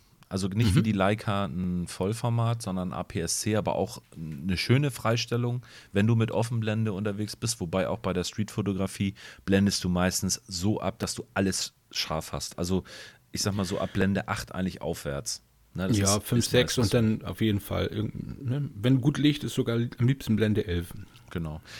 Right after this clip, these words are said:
Speaker 1: Und,
Speaker 2: Mhm.
Speaker 1: ähm, von der Brennweite her hat auch ein festes Objektiv, also nicht wechselbar, liegt bei
Speaker 2: Mhm.
Speaker 1: um-, umgerechnet um die fünfunddreißig, also knapp drunter, vierunddreißig Komma fünf.
Speaker 2: Mhm.
Speaker 1: Mit, äh,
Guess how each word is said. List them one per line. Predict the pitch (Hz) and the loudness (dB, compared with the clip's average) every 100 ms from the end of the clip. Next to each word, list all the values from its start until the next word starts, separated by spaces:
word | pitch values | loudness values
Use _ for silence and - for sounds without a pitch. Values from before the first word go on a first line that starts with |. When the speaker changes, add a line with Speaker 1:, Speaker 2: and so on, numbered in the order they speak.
| - - | -10 2
Speaker 1:
Und, | 104 104 101 | 6 6 6
Speaker 2:
Mhm. | 92 | 4
Speaker 1:
ähm, | 95 98 95 95 | 4 4 2 0
von | 107 | 0
der | 101 | 0
Brennweite | 92 107 123 123 117 | 2 2 4 4 4
her | 117 117 | 4 4
hat | 113 - | 2 0
auch | 113 | -2
ein | 139 | -2
festes | 123 135 - 143 113 | -2 0 0 0 -2
Objektiv, | - 139 131 - 151 185 - - _ | -4 -6 -8 -6 -6 -6 -12 -20 _
also | - 87 90 - | -8 -4 -4 -4
nicht | - 92 - | -4 -2 -2
wechselbar, | 98 - 120 117 123 139 - - | -2 0 -2 0 -4 -6 -14 -6
liegt | - 117 117 | 2 2 4
bei | 104 110 | 4 6
Speaker 2:
Mhm. | 135 | 4
Speaker 1:
um-, | 101 117 | 4 2
umgerechnet | 107 107 135 107 110 - 113 - - | 4 4 4 4 2 2 0 -2 0
um | 104 | 4
die | 113 | 4
fünfunddreißig, | 110 104 98 92 85 92 - - | 4 2 4 2 0 -2 -4 -6
also | 87 90 | -4 -4
knapp | - 98 - | -4 -4 -2
drunter, | 90 104 113 113 | 2 4 4 2
vierunddreißig | - 104 95 95 - 92 | 2 0 2 0 -2 -6
Komma | - 90 85 | -4 -2 -2
fünf. | - 135 - - - - - - | 0 0 -2 -10 -20 -20 -20 -8
Speaker 2:
Mhm. | 107 98 123 - _ - | 0 2 2 -2 _ -6
Speaker 1:
Mit, | 92 - | -6 -6
äh, | 80 | -12